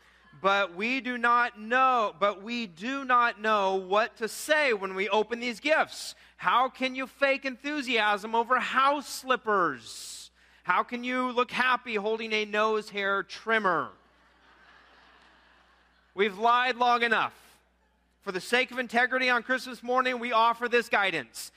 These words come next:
As you look for any potential gift, ask yourself these questions. Can he play with it?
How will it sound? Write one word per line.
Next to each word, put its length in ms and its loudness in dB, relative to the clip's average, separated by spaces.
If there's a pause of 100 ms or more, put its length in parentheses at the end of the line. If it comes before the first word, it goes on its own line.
(220)
As 200 -2
you 100 -6
look 240 0
for 180 0
any 300 -4
potential 680 -6
gift, 560 -4 (300)
ask 460 2
yourself 540 0
these 260 -8
questions. 840 -4 (580)
Can 200 -4
he 100 -2
play 400 0
with 240 0
it? 500 -4